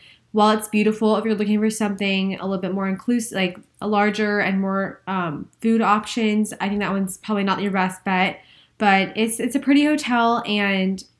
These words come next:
I've stayed there before. Sam has not. And then another place we stayed at is Pueblo Bonita Pacifica. We stayed there back in twenty sixteen or twenty seventeen.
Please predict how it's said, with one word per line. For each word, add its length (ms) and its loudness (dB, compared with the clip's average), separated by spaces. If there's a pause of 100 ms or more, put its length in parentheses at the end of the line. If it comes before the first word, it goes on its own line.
(680)
I've 140 0
stayed 200 2
there 80 -2
before. 380 -2
Sam 280 -2
has 260 -8
not. 300 -6 (460)
And 220 0
then 480 2 (140)
another 300 4
place 220 2
we 100 4
stayed 280 0
at 260 4
is 160 -2
Pueblo 400 0
Bonita 760 2 (120)
Pacifica. 800 -4 (280)
We 140 0
stayed 280 2
there 140 2
back 260 2
in 80 0
twenty 420 -2
sixteen 1200 -8
or 40 -6
twenty 240 -4
seventeen. 600 -2